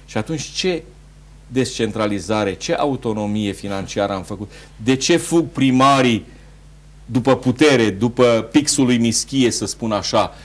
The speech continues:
ca să se împartă bani? Pentru că nu le-am dat autonomie. Vrem să prindem în Constituție. Vrem să prindem, și n-au fost de acord, în Constituție un articol despre cine hotărăște oportunitatea unei lucrări.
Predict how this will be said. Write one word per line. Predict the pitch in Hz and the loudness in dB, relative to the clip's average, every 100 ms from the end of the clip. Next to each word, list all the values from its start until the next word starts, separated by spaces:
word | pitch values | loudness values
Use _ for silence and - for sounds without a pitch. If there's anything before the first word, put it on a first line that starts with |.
| - - | -16 0
ca | 123 | 0
să | - | 0
se | 113 117 | -2 -2
împartă | 101 127 110 113 | 2 0 2 -2
bani? | 98 110 92 85 - - - | 0 0 0 -6 -18 -16 -2
Pentru | 135 131 131 | -2 -2 -2
că | 139 | -2
nu | 143 | 0
le-am | 190 165 | 0 0
dat | 151 160 147 | 0 -2 -2
autonomie. | 127 120 113 113 104 | -4 -2 -4 -2 -4
Vrem | 92 104 | -2 -2
să | 123 113 | -2 -4
prindem | 127 143 127 | -8 -8 -6
în | 110 | -6
Constituție. | 107 107 - 104 131 - - - - - - - | -8 -12 -12 -10 -10 -10 -18 -20 -20 -20 -20 -14
Vrem | - 131 170 | 2 2 4
să | - | 0
prindem, | 160 160 175 170 | 0 0 -2 -2
și | 151 180 | -2 0
n-au | 208 | 2
fost | 131 104 | 2 0
de | 98 | 0
acord, | 87 - 92 - - - - | -2 -4 -8 -10 -20 -20 -4
în | 131 | -2
Constituție | 123 131 120 120 156 170 - 170 160 - - | 0 0 0 -4 -2 -4 0 2 2 0 -8
un | 131 | -2
articol | 127 107 - 156 175 170 156 - - - - - - - - - - | -2 -2 -6 -6 0 0 -2 -12 -20 -20 -20 -20 -20 -20 -20 -20 -14
despre | 123 139 - 147 139 139 - - - - | -2 -2 0 2 2 2 -2 -18 -20 -20
cine | - - 233 | -12 -6 -4
hotărăște | 185 156 151 131 123 147 - 147 139 - | 0 0 0 0 0 -2 -2 0 0 -2
oportunitatea | 131 - 127 117 117 107 - 143 156 151 135 135 - - - - - - | -8 -4 -4 -4 -6 -8 -2 0 0 0 0 0 -10 -20 -20 -20 -20 -14
unei | 165 160 147 | -8 -4 -2
lucrări. | 143 139 110 101 92 | -2 -4 -2 -2 -2